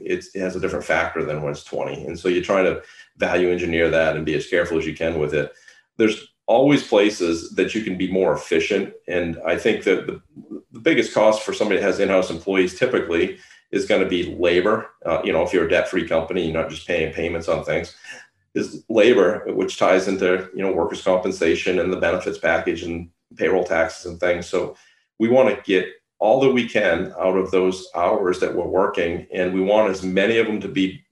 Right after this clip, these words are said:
directly billable to that job. Uh, and your, your method of subcontracting many of the parts of it is easier to do than with in-house employees. But I look at it like this. If I, if we have carpenters in our shop and they're not,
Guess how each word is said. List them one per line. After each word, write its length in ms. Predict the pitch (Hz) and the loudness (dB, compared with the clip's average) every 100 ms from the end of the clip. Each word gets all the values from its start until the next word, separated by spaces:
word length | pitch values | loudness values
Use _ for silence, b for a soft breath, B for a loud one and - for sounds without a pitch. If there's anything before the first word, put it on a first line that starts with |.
| 95 | -12
directly 480 | 92 92 92 107 92 | -2 0 0 -2 -2
billable 520 | 90 92 92 85 82 | 0 2 0 -2 -4
to 140 | - 92 | -4 -2
that 240 | 85 76 | -2 -2
job. 480 | - 85 85 82 - b b b _ | -2 -2 -2 -4 -8 b b b _
Uh, 260 | 80 76 73 - | -4 -4 -2 0
and 300 | 95 95 - - - | 0 -2 -8 -20 -18
your, 420 | - 113 120 113 110 | -8 4 4 4 2
your 200 | 110 110 | 2 4
method 400 | 98 95 101 95 | 4 2 2 2
of 120 | 95 - | 0 -4
subcontracting 760 | - 101 90 98 95 95 90 95 | -2 0 2 2 4 2 2 0
many 240 | 87 90 | 0 0
of 100 | 87 | 0
the 80 | 85 | -2
parts 300 | - 82 82 | -2 -2 -2
of 80 | 82 | -2
it 180 | 85 - - | -4 -4 -6
is 160 | 101 | -4
easier 340 | 101 107 104 92 | 0 0 2 0
to 140 | 87 | 2
do 240 | 87 87 | 2 2
than 340 | 85 90 87 82 | 0 -2 -4 -4
with 160 | 92 | -2
in-house 380 | 92 90 87 87 | 0 2 0 -2
employees. 360 | 82 85 85 82 | -6 -4 -2 -2
But 200 | 85 - B B B B - | -4 -4 B B B B 0
I 80 | |
look 160 | 110 107 | 2 4
at 80 | 98 | 4
it 40 | |
like 180 | 90 87 | 4 4
this. 180 | 104 - | 0 0
If 100 | 95 | 0
I, 140 | 95 | 2
if 280 | 107 - - | 0 -4 -4
we 100 | 123 | 0
have 320 | 113 98 - - | 2 2 -2 0
carpenters 420 | 101 101 92 90 | 0 2 0 2
in 80 | 87 | 2
our 140 | 78 | 0
shop 420 | - 117 98 80 | 2 4 4 2
and 120 | 87 | 0
they're 80 | 87 | 0
not, 320 | 98 85 - | 2 0 -2